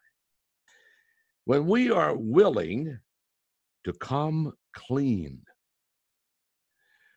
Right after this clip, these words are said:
open up, be truthful, first of all, with me, myself, and I.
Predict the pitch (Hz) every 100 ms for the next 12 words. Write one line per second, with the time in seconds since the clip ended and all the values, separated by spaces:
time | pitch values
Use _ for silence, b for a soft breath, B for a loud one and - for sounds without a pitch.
0 | _ _ - 120 170 151 82 80 _ _
1 | - _ _ _ _ _ _ _ _ _
2 | _ _ - 92 101 - 135 165 - 113
3 | 107 - _ _ _ - 147 - 139 98
4 | 95 92 87 - _ _ _ _ _ _
5 | _ _ _ _ _ _ _ _ - 85
6 | - 98 107 92 85 - 82 78 71 65
7 | 62